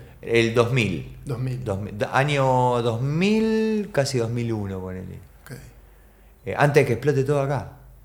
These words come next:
Speaker 1: Yo me fui y al tiempo explotó todo acá. Fue muy loco.
Speaker 2: Viste el humito de lejos.
Speaker 1: De, de lejísimos. Pero, mm, fue muy loco eso, ¿viste? Porque,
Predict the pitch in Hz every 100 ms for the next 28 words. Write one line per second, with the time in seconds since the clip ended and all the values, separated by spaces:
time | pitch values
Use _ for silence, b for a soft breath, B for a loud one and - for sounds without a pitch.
0 | - - - - 151 143 - 160 190 123
1 | - 151 143 - 104 113 117 139 117 92
2 | 90 95 - 95 95 92 - 127 127 127
3 | 139 107 92 139 135 135 120 127 127 127
4 | 110 113 120 - - - - - - 82
5 | 95 87 - 80 87 - 127 - 92 80
6 | 82 - - - - - - b b b
7 | b b b b b - 143 143 139 139
8 | 139 135 131 131 127 123 120 120 117 113
9 | 107 95 - 104 - 185 185 240 254 139
10 | 127 - 123 202 214 156 123 110 113 107
11 | 107 107 104 104 101 101